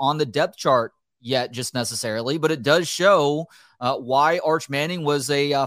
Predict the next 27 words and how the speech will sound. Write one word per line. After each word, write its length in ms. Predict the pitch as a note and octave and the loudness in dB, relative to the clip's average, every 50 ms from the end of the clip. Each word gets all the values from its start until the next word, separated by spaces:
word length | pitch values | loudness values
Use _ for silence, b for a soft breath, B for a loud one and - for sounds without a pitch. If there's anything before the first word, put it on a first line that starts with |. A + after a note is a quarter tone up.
| - _ | -2 _
five-star 480 | B2+ C3 D#3 E3 - - E3+ D#3+ D#3 | 0 0 0 -2 -4 -2 0 0 0
prospect, 640 | - _ C#3 C#3 C#3 - - - - F3 F3+ F3+ - | -2 _ -2 0 0 0 -2 -2 -2 -2 -2 -2 -4
one 100 | D3+ D3 | -6 -4
of 60 | D3+ | -4
the 80 | D3 D3+ | -2 -2
most 200 | D3+ D3 C#3 - | -2 -4 -4 -6
heralded 380 | - C3 D3 D#3+ E3+ E3 D#3+ D3 | -8 -4 -4 -4 -4 -4 -10 -10
recruits 640 | C#3 B2+ - - D3 D3 D#3+ F3 - - - - b b b b b b b _ _ | -12 -16 -10 -6 -4 -4 -4 -4 -6 -8 -10 -12 b b b b b b b _ _
in 180 | D3 D3 C#3 | -8 -8 -4
last 340 | C3 C3 C#3 D3+ D#3+ - - | 0 0 0 0 0 -2 -6
year's 180 | E3 E3 B2+ C3+ | -6 -8 -8 -8
recruiting 400 | C#3 A#2+ - D#3 F#3 G#3 G#3 F3+ | -14 -10 -6 -6 -6 -6 -6 -10
class, 400 | - - B2 B2 C3+ D#3+ D#3+ - | -4 -2 0 0 0 0 -2 -4
and 80 | D3+ | -4
why 160 | C#3 C#3+ D3 D3 | -2 -2 -2 -2
Texas 460 | - - D#3 F3+ F#3 - F#3+ E3+ - | -2 -2 -4 -2 -2 -4 -8 -8 -8
fans 420 | - C3+ B2+ C3 C3+ D3 D#3+ C3 | -6 -6 -4 -4 -6 -6 -6 -4
are, 280 | C#3 C3+ C3+ C#3 C3+ C#3 | -2 0 0 2 2 2
uh, 260 | C#3 C#3 C3+ C3+ C#3+ G2 | 2 2 2 0 -2 -2
are 340 | A#2+ C3+ C3 C3 C3 C3 - b b b b b - | -4 -4 -4 -4 -4 -6 -10 b b b b b -10
enthusiastic 880 | D3 D3 - - G3+ G#3 G#3+ D#3+ F#3 F3+ F3+ G3 G#3 G3 - - E3+ - | -10 -10 -6 -6 -6 -6 -4 -4 -2 0 0 0 0 -2 -4 -10 -12 -12
s-, 260 | - - - - - - | -10 -8 -8 -10 -10 -10
to 140 | - E3+ D#3 | -8 -6 -6
see 340 | - - - G3 G#3 G#3 F#3 | -6 -6 -6 -4 -4 -4 -4
what 220 | D3+ C#3 D#3+ E3+ | -2 -2 -2 -2
he 100 | E3 F3 | -2 -4
will 240 | F3 D#3+ E3 E3 - | -4 -4 -6 -6 -8